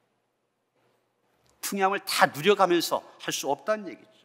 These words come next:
그렇다고 해서 갑자기 원시시대로 돌아갈 수는 없습니다. 그렇다면 우리가 할 수 있는 일 무엇입니까? 바로 절제운동입니다. 이 절제운동의 핵심은 자발적인 가난을 실천하는 것입니다.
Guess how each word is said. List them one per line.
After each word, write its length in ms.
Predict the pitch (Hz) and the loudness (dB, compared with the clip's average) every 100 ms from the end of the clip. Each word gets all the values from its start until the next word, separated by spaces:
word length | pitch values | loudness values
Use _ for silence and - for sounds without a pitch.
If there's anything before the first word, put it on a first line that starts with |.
| _ _ _ _ _ _ _ _ _ _ _ _ _ _ _ _ _ _ _ _ - | _ _ _ _ _ _ _ _ _ _ _ _ _ _ _ _ _ _ _ _ 0
그렇다고 240 | 147 147 | 2 2
해서 120 | 139 | 2
갑자기 320 | - - 135 | -2 -2 -2
원시시대로 580 | 135 123 131 - - 127 | -2 -4 -6 -8 -8 -6
돌아갈 260 | 110 113 107 | -2 0 0
수는 220 | - 113 | -4 -12
없습니다. 640 | - - 98 - - - - _ _ _ _ _ _ _ _ _ _ _ _ | -16 -18 -20 -20 -20 -20 -20 _ _ _ _ _ _ _ _ _ _ _ _
그렇다면 260 | 131 135 139 | -2 0 0
우리가 160 | 135 | 0
할 80 | 123 | -2
수 160 | - 127 | -4 -6
있는 140 | 120 | -6
일 40 | 117 104 | -6 -8
무엇입니까? 880 | 139 220 - - - - _ - - _ _ _ _ _ _ _ | -2 0 -2 -8 -18 -20 _ -20 -20 _ _ _ _ _ _ _
바로 340 | - 98 80 - _ _ - | -4 -4 -4 -10 _ _ -8
절제운동입니다. 1600 | - 139 139 - 175 180 135 160 180 220 196 - - 87 80 - _ _ _ _ _ _ _ _ _ _ _ - _ _ _ _ - | -4 -4 -4 -2 -2 0 -4 -6 -8 -12 -14 -20 -20 -20 -20 -20 _ _ _ _ _ _ _ _ _ _ _ -20 _ _ _ _ 2
이 180 | 202 226 | 8 8
절제운동의 520 | 180 180 190 190 185 | 8 6 4 6 4
핵심은 460 | 135 - 156 101 - - _ | 4 -2 -2 -2 -6 -20 _
자발적인 580 | - 143 147 - 139 127 | 8 10 10 6 0 0
가난을 340 | 120 113 110 | 0 0 0
실천하는 460 | - - - 180 202 | -2 -6 -6 -6 -6
것입니다. 640 | 190 - - - - - | -8 -10 -12 -14 -20 -20